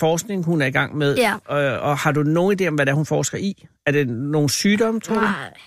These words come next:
Speaker 2: altså, hun har arbejdet med sukkersyge,
Speaker 1: Aha.
Speaker 2: men det gør hun ikke mere.
Speaker 1: Nej, okay, så hun, men, men det er meget interessant. Og, og din mor og så din anden mor, politimor,
Speaker 2: Ja.
Speaker 1: øh, har,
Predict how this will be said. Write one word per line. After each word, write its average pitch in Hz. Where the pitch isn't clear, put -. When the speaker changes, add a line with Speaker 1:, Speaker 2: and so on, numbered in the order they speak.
Speaker 2:
altså, 214
hun 208
har 233
arbejdet 220
med 208
sukkersyge, 202
Speaker 1:
Aha. 123
Speaker 2:
men 208
det 208
gør 226
hun 202
ikke 196
mere. 185
Speaker 1:
Nej, 139
okay, 123
så 139
hun, 135
men, 127
men 120
det 147
er 147
meget 120
interessant. -
Og, 143
og 139
din 226
mor 180
og 147
så 160
din 170
anden 151
mor, 147
politimor, 139
Speaker 2:
Ja. 123
Speaker 1:
øh, -
har, -